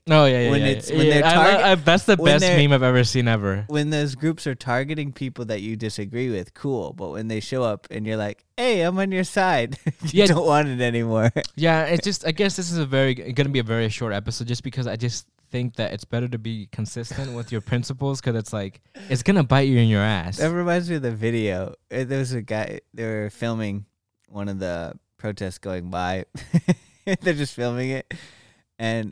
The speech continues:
Speaker 2: I forgot what, but at one point he's like, they threw, like, a brick through the window. <laughs> It's like,
Speaker 1: Oh,
Speaker 2: "I'm
Speaker 1: we're
Speaker 2: on
Speaker 1: on your
Speaker 2: your
Speaker 1: side. Yeah,
Speaker 2: side."
Speaker 1: yeah, yeah. I remember
Speaker 2: <laughs>
Speaker 1: that. The,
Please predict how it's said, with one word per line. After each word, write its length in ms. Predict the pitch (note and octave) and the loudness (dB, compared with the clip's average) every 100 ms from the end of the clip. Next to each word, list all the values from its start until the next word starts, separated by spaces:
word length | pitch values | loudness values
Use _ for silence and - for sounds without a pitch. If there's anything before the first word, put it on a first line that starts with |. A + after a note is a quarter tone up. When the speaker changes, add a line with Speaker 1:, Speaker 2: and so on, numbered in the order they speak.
| - | -10
Speaker 2:
I 60 | - | -12
forgot 380 | - D3 B2+ | -8 -4 -2
what, 160 | G#2 F#2+ | -2 -4
but 80 | G#2 | -6
at 80 | B2+ | -6
one 120 | C3+ | -4
point 100 | D3 | -4
he's 100 | C3+ | -4
like, 300 | B2 A2+ - _ | -6 -8 -12 _
they 120 | C3 | -10
threw, 340 | C3 F3 G3 F#3+ | -8 -2 0 0
like, 220 | D#3 C3+ | 0 -2
a 80 | A2+ | -6
brick 340 | A#2 D#3 - | -4 -4 -4
through 100 | C#3 | -6
the 140 | B2 A2+ | -6 -6
window. 320 | C3 C3 C3 | -6 -4 -4
<laughs> 120 | - - - - | -6 -10 -20 -12
It's 100 | - | -4
like, 100 | F3+ | 2
Speaker 1:
Oh, 640 | A#3 B3 B3+ B3+ B3+ B3 F#3+ | 4 6 6 8 8 8 8
Speaker 2:
"I'm 60 | |
Speaker 1:
we're 80 | G3 | 6
Speaker 2:
on 60 | - | 6
Speaker 1:
on 80 | C4+ | 6
your 140 | D#4 | 4
Speaker 2:
your 60 | E4+ | 6
Speaker 1:
side. 140 | C4+ C#4 D4+ | 6 8 8
Yeah, 240 | G3+ G3+ G#3 | 8 8 6
Speaker 2:
side." 80 | F3+ | 6
Speaker 1:
yeah, 320 | F3+ E3+ E3 | 6 6 6
yeah. 340 | D#3+ D3+ D3+ | 6 6 6
I 40 | D#3+ | 6
remember 360 | D#3+ D#3+ D3 | 6 6 4
Speaker 2:
<laughs> 40 | C#3 | 6
Speaker 1:
that. 340 | B2+ A#2 - - E3 - | 4 2 -6 -14 -14 -8
The, 140 | B2 | -6